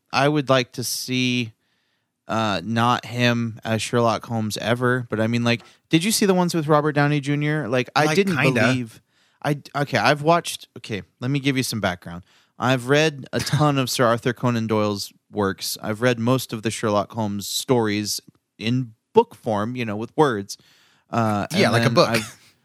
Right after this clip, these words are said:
Speaker 1: yeah, like a book.
Speaker 2: <laughs>
Speaker 1: I've watched all the Robert Downey Junior movies multiple times. I've watched the series with Bernadine Cumberbunds.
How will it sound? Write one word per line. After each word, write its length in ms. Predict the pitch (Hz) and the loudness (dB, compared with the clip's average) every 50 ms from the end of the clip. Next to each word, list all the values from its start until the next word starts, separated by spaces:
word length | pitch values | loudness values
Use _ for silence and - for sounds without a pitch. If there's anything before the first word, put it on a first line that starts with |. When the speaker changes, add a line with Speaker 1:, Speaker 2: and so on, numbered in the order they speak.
| _ _ _ | _ _ _
Speaker 1:
yeah, 120 | - 180 185 | 2 4 4
like 140 | 160 143 147 | 4 2 0
a 60 | 147 | 0
book. 300 | 135 151 143 107 - - | 2 2 2 2 0 -2
Speaker 2:
<laughs> 40 | - | -2
Speaker 1:
I've 140 | 127 123 117 | -2 0 2
watched 300 | 131 139 139 - - - | 4 2 2 2 -2 0
all 180 | 131 139 147 151 | 2 2 2 4
the 80 | 147 143 | 4 4
Robert 260 | 147 147 147 147 139 | 4 4 2 2 2
Downey 240 | 139 135 135 135 131 | 2 2 2 2 0
Junior 300 | 120 120 127 123 127 123 | 0 -2 -2 0 0 0
movies 360 | 120 120 123 113 120 120 107 | 2 2 0 2 0 -2 0
multiple 440 | 113 120 135 139 - 131 120 131 131 | 0 2 0 0 0 -2 -2 -2 0
times. 540 | - - 123 117 117 117 117 117 113 - - - - | 0 0 0 2 2 0 0 -2 -4 -8 -8 -8 -4
I've 260 | 98 107 107 104 104 | -4 -4 -4 -4 -4
watched 600 | 107 110 113 117 117 117 - - - - - - _ _ _ _ _ _ _ _ - | -2 0 2 2 2 0 -2 -6 -12 -12 -14 -18 _ _ _ _ _ _ _ _ -12
the 560 | 113 120 120 120 120 117 117 117 117 113 - _ | -6 -2 0 0 2 2 0 0 -2 -4 -6 _
series 720 | - - - - 147 147 147 139 135 135 123 - - - - | -10 -8 -2 0 2 2 2 2 2 0 0 -2 -4 -6 -2
with 260 | 117 123 120 113 - - | 0 0 0 -2 0 2
Bernadine 560 | 135 131 131 131 123 117 127 131 127 123 117 | 2 2 2 2 0 0 0 0 0 0 -2
Cumberbunds. 840 | - - 131 127 127 135 131 120 131 131 143 151 - - - - | -2 0 0 0 2 0 0 2 2 0 0 -2 -4 -6 -6 -6